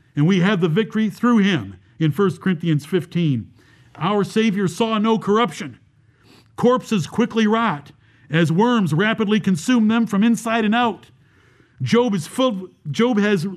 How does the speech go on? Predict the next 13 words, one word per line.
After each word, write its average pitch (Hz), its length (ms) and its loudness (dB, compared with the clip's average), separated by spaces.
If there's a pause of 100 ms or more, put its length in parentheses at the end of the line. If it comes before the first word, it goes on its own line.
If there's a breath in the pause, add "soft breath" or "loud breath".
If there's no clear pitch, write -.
(360)
references 226 580 0
to 214 80 2
worms. 208 540 0 (1160 soft breath)
Jesus 185 460 0
saw 240 220 -2
no 220 160 2
corruption. 160 580 -6 (1600 soft breath)
Job 208 400 0
knew, 220 460 0 (640 soft breath)
"Though 208 300 2
after 240 360 2
my 240 220 0
skin 170 560 -2